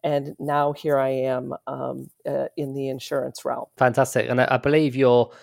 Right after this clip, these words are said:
Speaker 2: you're on the board of, uh, nara, the National Risk Retention Association, and also, but also formed an informal R R G leaders group. So can you just tell us a little bit about, about that?
Speaker 1: I really have enjoyed my time,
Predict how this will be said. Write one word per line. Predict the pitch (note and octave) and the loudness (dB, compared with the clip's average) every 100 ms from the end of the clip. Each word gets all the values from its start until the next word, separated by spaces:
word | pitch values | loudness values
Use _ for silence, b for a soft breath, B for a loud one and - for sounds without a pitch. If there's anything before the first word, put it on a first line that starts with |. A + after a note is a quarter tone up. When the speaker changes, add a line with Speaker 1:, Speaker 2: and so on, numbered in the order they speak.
| B | B
Speaker 2:
you're | - B2 | 0 4
on | C3+ B2+ | 4 4
the | A2+ | 2
board | A#2+ A#2 A2 G#2+ - | 4 4 4 2 0
of, | A2 G#2+ G2+ | 2 2 0
uh, | A2+ G#2 | -2 -2
nara, | G#2+ A2 G#2+ G#2+ A#2 - | -2 0 0 2 0 0
the | A2 G#2+ | -4 -6
National | A2 - A2+ G#2 | -6 -8 -8 -8
Risk | - | -8
Retention | G#2 A#2 - A2+ | -6 -6 -6 -10
Association, | - G#2+ F#2+ - G2 G2+ A2 | -6 -6 -4 -4 -4 -4 -6
and | A2 | -2
also, | A2+ A2 A2+ G#2 | -4 -2 -2 -2
but | - B2 | 4 6
also | D3+ - A#2 | 6 6 2
formed | - A#2 G#2+ | 4 2 2
an | A2 | 0
informal | G#2+ - B2+ A#2+ A2 G2+ | -2 -2 0 0 0 0
R | A2 G#2+ G#2 | 0 2 2
R | G2+ | 0
G | G2+ A2+ G#2 G#2 - | -2 -6 -6 -8 -10
leaders | B2 A#2+ A2 G2 | -6 -4 -2 -6
group. | - F#2 - | -6 -8 -6
So | B2+ | -4
can | C#3+ | -2
you | |
just | B2+ - | -2 -2
tell | A#2+ | -2
us | - | -2
a | |
little | A#2 G#2 | -6 -4
bit | G#2+ G#2+ | -6 -4
about, | G#2+ G2 - - | -2 -2 -4 -10
about | - F#2+ G#2 | -6 -4 -4
that? | F#2 - _ _ - | -6 -8 _ _ 8
Speaker 1:
I | G3+ | 8
really | G#3+ F#3 G#3 B3 B3+ A#3 | 8 2 2 4 4 4
have | G#3 F#3+ | 2 0
enjoyed | F#3 F#3+ F#3+ F3+ | 0 4 4 4
my | E3 | 0
time, | E3 F#3 E3+ E3+ | 0 -2 0 0